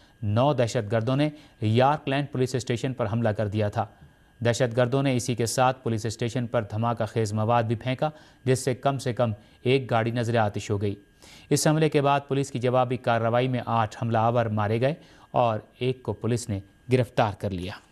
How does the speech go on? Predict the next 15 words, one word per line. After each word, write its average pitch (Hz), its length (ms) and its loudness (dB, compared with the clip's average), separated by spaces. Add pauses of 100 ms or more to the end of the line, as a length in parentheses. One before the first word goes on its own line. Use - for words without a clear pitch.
(2250)
مصر 156 320 2
میں 190 180 2
اخوان 151 380 0
المسلمین 143 680 0
کی 151 360 0 (180)
حمایت 120 400 2
اور 131 220 4
عبوری 131 380 0
حکومت 135 380 -2
کی 135 100 -2
مخالفت 131 560 0
میں 139 120 0 (380)
طلباء 123 340 2
کے 117 140 -4
مظاہرے 110 460 0